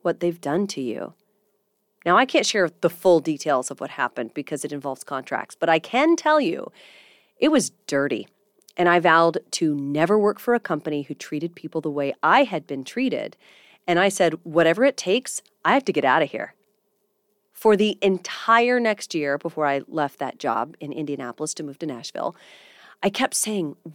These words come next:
"Why me? Why do I have to be the one who leaves? Why can't they do right? Where's this, like, hero boss that everybody's supposed to have who, who makes everything right?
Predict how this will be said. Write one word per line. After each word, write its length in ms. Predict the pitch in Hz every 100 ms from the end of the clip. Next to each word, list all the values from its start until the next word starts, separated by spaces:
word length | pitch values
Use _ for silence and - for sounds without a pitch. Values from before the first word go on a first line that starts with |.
| 196
"Why 320 | 294 403 415
me? 720 | 269 202 196 240 247 - - _ _ _ -
Why 500 | 208 285 392 392 349 - -
do 200 | 220 - -
I 360 | 196 247 339
have 280 | 240 202 165
to 100 | 175
be 100 | 165
the 100 | 151
one 200 | 147 135
who 160 | 135 147
leaves? 400 | 143 131 131 -
Why 140 | 190 285
can't 460 | - 440 185 185 -
they 380 | 180 226 359 -
do 240 | - 156
right? 460 | 139 117 85 - - - - -
Where's 400 | 214 339 339 240
this, 340 | 208 233 -
like, 180 | 220 190
hero 440 | - 320 302 254
boss 460 | 180 196 262 202 -
that 220 | - 165
everybody's 480 | 196 208 196 185 175
supposed 360 | 180 185 170
to 60 | 165
have 380 | 170 151 139 139
who, 280 | 165 160 - - -
who 140 | - 202
makes 240 | 214 -
everything 460 | 220 220 220 220 170
right? 340 | 180 214 127